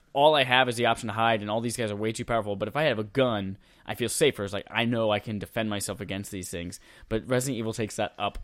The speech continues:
another notch in re-, in virtual reality, and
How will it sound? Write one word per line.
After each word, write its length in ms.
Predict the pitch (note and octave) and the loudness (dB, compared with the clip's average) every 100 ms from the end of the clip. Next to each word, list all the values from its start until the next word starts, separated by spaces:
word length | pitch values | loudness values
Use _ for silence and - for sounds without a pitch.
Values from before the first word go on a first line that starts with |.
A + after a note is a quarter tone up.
| - | -8
another 380 | A2 G2+ G2+ G2 | -4 -4 -4 -4
notch 280 | F#2+ F#2+ | -4 -6
in 220 | - G2+ G2 | -8 -8 -6
re-, 120 | G2+ | -6
in 400 | A2+ G#2+ G2+ G2 - | -4 -2 -2 -4 -6
virtual 320 | G#2+ - G2 | -10 -6 -2
reality, 540 | F#2+ F#2+ F#2+ F#2 F2+ - _ _ - - _ - | 0 2 0 -2 -8 -12 _ _ -20 -20 _ 0
and 380 | B2+ A#2 A2 | 2 4 2